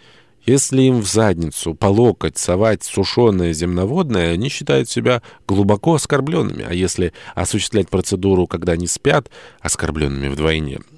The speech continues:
Верблюдов на кривой козе не объедешь. Они кусаются. «Я могу это исцелить», сказал Джошуа, разглядывая отметины огромных зубов у меня на лбу. Мы шли с караваном Ахмада по шелковому пути, который оказался далеко не путем и уж, конечно, не выстеленным шелком.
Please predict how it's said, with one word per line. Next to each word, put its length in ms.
Верблюдов 840
на 140
кривой 340
козе 360
не 120
объедешь. 560
Они 200
кусаются. 640
«Я 100
могу 340
это 300
исцелить», 460
сказал 280
Джошуа, 440
разглядывая 560
отметины 480
огромных 500
зубов 320
у 40
меня 180
на 140
лбу. 260
Мы 140
шли 180
с 100
караваном 460
Ахмада 380
по 100
шелковому 540
пути, 320
который 340
оказался 460
далеко 320
не 80
путем 440
и 40
уж, 160
конечно, 440
не 200
выстеленным 580
шелком. 480